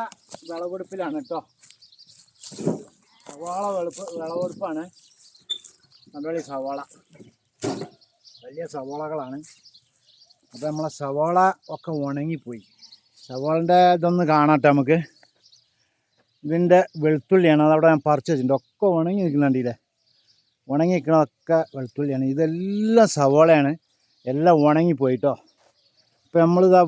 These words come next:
വണ്ടി, ഒരു വണ്ടി പറിച്ച് വെച്ചിട്ടുണ്ട്. ഇതാണ്ടില്ലേ, കണ്ടാ പറിച്ചിക്കണേ. അപ്പം ഇനി ഇങ്ങനെ കുറച്ചും കൂടി പറിച്ചും കൊണ്ട് നിൽക്കുകയാണ്. അപ്പം നമ്മൾ അതിലേക്ക്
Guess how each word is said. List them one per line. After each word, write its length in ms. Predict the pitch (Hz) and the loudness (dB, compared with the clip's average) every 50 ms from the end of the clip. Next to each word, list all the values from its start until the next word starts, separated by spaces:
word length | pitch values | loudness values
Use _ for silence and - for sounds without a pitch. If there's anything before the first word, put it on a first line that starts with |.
| 156 160 | 4 2
വണ്ടി, 380 | 160 165 175 180 170 190 196 - - - 175 175 | 2 0 -2 -2 -2 -2 -4 -4 -6 -6 -6 -2
ഒരു 160 | 180 190 185 160 | -2 -2 0 2
വണ്ടി 220 | 156 156 160 165 156 - - | 0 0 0 0 -2 0 0
പറിച്ച് 260 | 147 143 127 - - 160 | 0 0 0 -2 -6 -8
വെച്ചിട്ടുണ്ട്. 300 | - 127 113 120 113 127 135 | -6 -6 -8 -8 -6 -6 -4
ഇതാണ്ടില്ലേ, 360 | 143 147 143 143 139 113 82 - _ _ _ _ _ _ _ _ _ _ _ _ _ _ _ _ _ _ - | -2 -2 0 0 -2 -2 -6 -10 _ _ _ _ _ _ _ _ _ _ _ _ _ _ _ _ _ _ -6
കണ്ടാ 200 | 139 139 123 101 - - _ _ _ _ _ _ _ _ | -4 -4 -4 -6 -8 -16 _ _ _ _ _ _ _ _
പറിച്ചിക്കണേ. 360 | 139 127 - - 135 135 - - _ _ _ _ _ _ _ _ _ _ _ - | -12 -10 -8 -6 -6 -6 -8 -10 _ _ _ _ _ _ _ _ _ _ _ -10
അപ്പം 120 | 147 165 180 | -6 -4 -2
ഇനി 100 | 190 208 | 0 2
ഇങ്ങനെ 200 | 208 202 202 208 196 190 | 2 2 2 2 4 4
കുറച്ചും 240 | 185 151 - 165 | 2 2 2 0
കൂടി 120 | 185 196 151 - | 0 0 2 4
പറിച്ചും 280 | 165 156 143 - - 156 | 4 4 4 4 2 0
കൊണ്ട് 120 | 160 170 165 | 2 2 2
നിൽക്കുകയാണ്. 280 | 156 127 135 123 104 - _ _ _ _ _ _ _ _ _ _ _ _ _ _ _ _ _ _ _ _ _ _ _ _ _ 147 | 2 0 -2 -6 -6 -8 _ _ _ _ _ _ _ _ _ _ _ _ _ _ _ _ _ _ _ _ _ _ _ _ _ -14
അപ്പം 140 | 139 127 151 160 | -6 -2 -2 0
നമ്മൾ 200 | 160 165 175 180 196 - - _ 165 | 0 2 2 2 0 0 -2 _ -4
അതിലേക്ക് 340 | 165 165 170 175 175 165 190 | -2 0 2 2 2 2 0